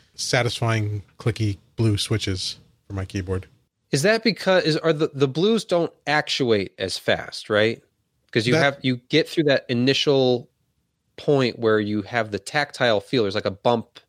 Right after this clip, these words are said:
Speaker 2: and then as you depress further, does it actuate, or is it actuate at the bump?
Speaker 1: That's my understanding, is 'cause you, you, you feel, you have to press more to get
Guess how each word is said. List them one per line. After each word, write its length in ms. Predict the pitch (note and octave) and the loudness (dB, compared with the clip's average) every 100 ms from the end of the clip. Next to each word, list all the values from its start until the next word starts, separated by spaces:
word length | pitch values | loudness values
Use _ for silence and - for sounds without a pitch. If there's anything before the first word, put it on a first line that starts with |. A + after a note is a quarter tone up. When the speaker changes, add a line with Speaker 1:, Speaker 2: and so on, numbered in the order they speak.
| _ _ _ | _ _ _
Speaker 2:
and 260 | - G#2+ G2+ | -4 -4 -6
then 540 | G#2+ B2 B2 B2 B2 - - | -2 2 2 0 -4 -10 -2
as 160 | A2+ G#2+ | 0 0
you 80 | |
depress 440 | G#2+ G#2+ - G#2+ - | -6 -4 -2 -2 -2
further, 360 | - B2 B2 | -4 -2 0
does 160 | C3 B2+ | -2 -2
it 80 | C3+ | -2
actuate, 400 | C3+ C3+ D3+ C3+ | -2 -2 -4 -2
or 80 | A2 | -2
is 100 | G#2 | -4
it 140 | - - | -6 -4
actuate 380 | A2+ - A2+ G#2 | -4 -2 -6 -4
at 180 | G#2 - | -8 -10
the 80 | |
bump? 400 | F2 F#2 E2+ - - - | -8 -8 -8 -14 -20 -4
Speaker 1:
That's 260 | D3+ C#3+ | -2 0
my 140 | D3+ C3+ | 0 0
understanding, 500 | A#2+ - C#3 B2 A#2 | 0 -2 0 0 0
is 220 | A#2 - | -2 -2
'cause 180 | - A#2 | -6 -4
you, 280 | C#3+ B2+ A2 - | -2 -2 -2 -4
you, 220 | D#3+ D#3+ | -4 -2
you 180 | E3 C3+ | 0 0
feel, 560 | - _ F#3+ F3 D3 | -2 _ 2 2 2
you 140 | C#3+ C#3 | 0 2
have 200 | E3+ - | 2 0
to 60 | - | -8
press 440 | - D#3+ C#3 - | -2 -2 0 -2
more 340 | B2+ A2+ G2 | 0 0 0
to 120 | F#2+ A#2 | -4 -2
get 240 | B2 A#2+ | 0 -2